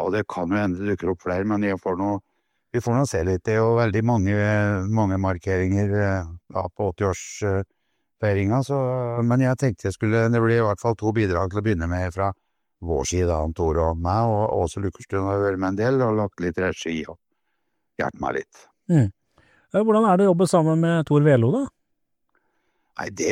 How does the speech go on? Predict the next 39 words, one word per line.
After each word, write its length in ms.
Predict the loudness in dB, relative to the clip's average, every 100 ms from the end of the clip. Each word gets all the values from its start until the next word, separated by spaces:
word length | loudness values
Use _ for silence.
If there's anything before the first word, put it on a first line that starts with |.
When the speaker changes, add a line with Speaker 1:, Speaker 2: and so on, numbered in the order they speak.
| 2
Speaker 1:
var 220 | 2 2
jo 80 | 0
helt 280 | 0 -4 -6
fantastisk. 640 | -4 -4 -2 -6 -4 -4 0
Nå 140 | 2
har 80 | 4
jeg 100 | 2
kjent 220 | -2 -4 -6 -6
en 80 | -2
Tor, 240 | 0 2
eh, 600 | 4 4 4 2 2 0 -4 -8 -12 -6
jeg 80 |
har 160 | -2 0
jo 80 | -2
kjent, 220 | -4 -6 _ _ 0
eh, 220 | 2 0
sp-, 260 | -2 -10 -10
spilt 320 | -6 -6 -6 -4
sammen 240 | -4 -4
med 80 | -4
han 120 | -4 -2
for 100 | -2
en 120 | -4 -8 _ _ _ _
del 200 | -2 0
år 120 | 0 -2
tilbake, 360 | -4 -4 -2
men 200 | 0 0
det 100 | 2 2
er 200 | 2 0
jo 80 | -2
helt, 440 | -2 -6 -8 _ _ _ _ _ 0
han 120 | 2
er 120 | 4 4
jo 80 | 4
en 120 | 0
f-, 320 | -4 -18 -20 -8
dyktig 460 | -4 -4 -2 -4 -2
fagmann 460 | -2 0 0 0
på 100 | 2